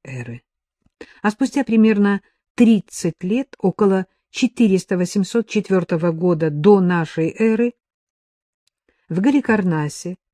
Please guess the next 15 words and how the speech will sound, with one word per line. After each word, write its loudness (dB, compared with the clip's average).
родился 2
будущий -2
античный 0
историк -4
Геродот. -4
Ныне 8
этот -2
турецкий 2
город -2
называется -4
Бодрум, 2
и -2
расположен 2
он 2
на 0